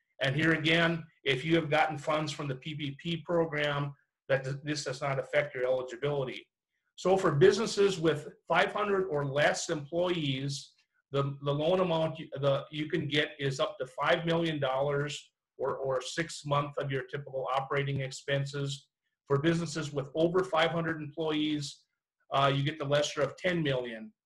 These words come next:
or six months of operating expenses. The terms are three, three point seven five percent fixed, uh, for five years. There are, uh, a one,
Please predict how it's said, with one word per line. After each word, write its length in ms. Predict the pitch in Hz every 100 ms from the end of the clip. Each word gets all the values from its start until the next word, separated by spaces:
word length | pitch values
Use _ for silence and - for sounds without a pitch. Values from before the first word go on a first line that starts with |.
| -
or 100 | 131
six 380 | - 139 -
months 300 | 139 127 127 123
of 140 | 117 -
operating 500 | 123 - 123 120 120
expenses. 840 | 117 - - 120 117 90 82 - _ _ _ _ -
The 80 | 143
terms 480 | 156 185 196 196
are 220 | 175 156 147
three, 360 | 175 175 - -
three 240 | - 170 165
point 220 | 156 139
seven 300 | 170 165 151
five 300 | 156 156 147
percent 460 | 127 - 175 180 170 _ _ -
fixed, 600 | 180 202 208 - - - _ _ _ _ -
uh, 260 | 139 135 123
for 200 | - 131
five 400 | - 156 160 151
years. 500 | 175 185 190 - 147
There 200 | 147 -
are, 420 | 147 160 160 143 147
uh, 240 | 139 127
a 60 | 127
one, 260 | 151 160